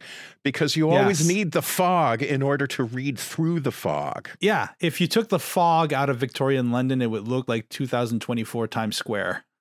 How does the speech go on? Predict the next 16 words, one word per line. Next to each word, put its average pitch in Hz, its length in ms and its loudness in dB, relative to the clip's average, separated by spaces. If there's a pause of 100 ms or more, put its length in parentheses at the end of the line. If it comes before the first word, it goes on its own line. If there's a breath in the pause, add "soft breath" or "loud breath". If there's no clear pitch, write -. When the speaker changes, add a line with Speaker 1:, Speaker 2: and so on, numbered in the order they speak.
(120)
Speaker 2:
And 120 280 -2
that's 135 320 0
just - 260 -2
too 160 160 0
transparent. 127 800 -2
It 127 80 -4
has 143 260 0
to 156 120 0
be, 135 260 0
you 139 220 0
need 156 180 2
the 143 120 0
fog 143 480 0
to 113 220 -2 (160)
maintain 139 540 -2
e-, 131 80 0